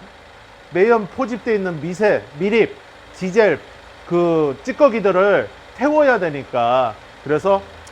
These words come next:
뭐 그렇게 얘기하면 안 되는데 내 차에 좀 기생을 하는, <laughs> 기생을 하는 아이다.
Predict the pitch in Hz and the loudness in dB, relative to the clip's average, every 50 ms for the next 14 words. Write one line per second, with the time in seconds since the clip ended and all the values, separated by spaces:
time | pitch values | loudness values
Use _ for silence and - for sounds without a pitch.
0 | - - - - - - - - 151 160 160 - 185 208 202 240 240 233 208 208 | -20 -20 -20 -20 -20 -18 -6 0 0 0 0 2 0 0 2 2 0 0 2 4
1 | 214 208 202 220 220 196 147 139 139 139 143 139 135 135 127 180 208 202 156 117 | 2 2 4 4 4 4 2 2 -2 -6 -6 -6 -8 -8 -6 -4 -2 -2 -4 -4
2 | 117 - - - - - - - - - - - - - - - - - - - | -8 -14 -20 -20 -20 -20 -20 -20 -20 -20 -20 -20 -20 -20 -20 -20 -20 -20 -20 -20
3 | - - - - - - - - 160 165 165 - 208 196 190 190 180 160 - 170 | -20 -20 -20 -20 -20 -16 -8 -6 -6 -4 -2 2 2 4 4 4 0 0 -2 -4
4 | 170 165 160 143 135 - - - 151 143 - 202 208 208 214 208 185 180 175 170 | -4 -4 -6 -8 -10 -14 -16 -14 -12 -8 -4 -4 -2 -2 -2 -2 -2 -2 -2 -2
5 | 160 160 165 151 120 98 - - - - - - - - - - - 147 156 - | -4 -6 -6 -8 -10 -12 -16 -20 -20 -20 -20 -20 -20 -20 -20 -14 -10 -10 -8 -4
6 | - 233 233 226 220 214 196 185 175 180 196 190 170 135 120 135 117 - 131 120 | -2 -2 0 0 2 4 4 4 2 2 2 4 4 2 2 0 -2 0 0 2
7 | 120 127 139 127 | 2 2 2 0